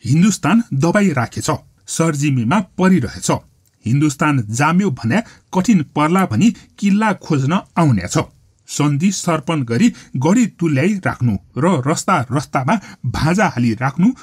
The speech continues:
र एक दिन त्यो बल आउन्या छ। त्यस्तै नम्बर दुईमा अर्को पृथ्वीनारायण शाहको प्रचलित भनाइ लेखिएको छ, "जाई कटक नगर्नु, झिकी कटक गर्नु।"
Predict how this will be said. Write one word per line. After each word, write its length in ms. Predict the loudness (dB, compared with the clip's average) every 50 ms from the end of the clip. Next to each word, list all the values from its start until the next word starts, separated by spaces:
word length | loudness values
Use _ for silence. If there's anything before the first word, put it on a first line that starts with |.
| -14 _ -6
र 140 | -6 -6 -6 -8 _ _ -2
एक 200 | 0 0 0 0
दिन 200 | 2 2 2 2
त्यो 260 | 0 0 0 0 0
बल 360 | 0 0 0 2 2 0 0 -2 _ -2
आउन्या 280 | 0 0 0 -2 -6 -6
छ। 120 | -4 -2 -2 -2 -4 _ _ _ _ _ _ _ _ _ _ _
त्यस्तै 300 | 0 0 0 -2 -6 -14 -16 _ _ _ -6
नम्बर 260 | 0 2 2 2 2 2
दुईमा 280 | 2 2 2 2 2
अर्को 600 | 0 -4 _ _ -4 -2 -2 -2 0 -2 -2 -2
पृथ्वीनारायण 540 | -2 -4 _ -4 -2 -2 -2 -2 -2 -2 -2
शाहको 380 | -2 -2 -2 -2 0 0 -2 -2
प्रचलित 560 | -2 _ -4 -4 -2 -2 0 -2 -2 -2 -4
भनाइ 540 | -8 -8 -12 -12 -10 -4 -2 0 0 0 0
लेखिएको 440 | -2 -4 -8 -8 -8 -8 -6 -6
छ, 100 | -4 -2
"जाई 520 | -2 -2 -2 -4 -2 -2 0 0 0 -2 -6 _ _ -6
कटक 220 | -6 -6 -6 -8 -8 -8
नगर्नु, 480 | -4 -2 -2 0 0 0 2 2 2 0 0 -4 -12 -20 _ -10
झिकी 300 | -6 -6 -2 0 0 -2
कटक 460 | -2 -4 _ -8 -6 -4 -4 -4 -6 -8 _ _ -2 -2
गर्नु।" 220 | -2 -2 -4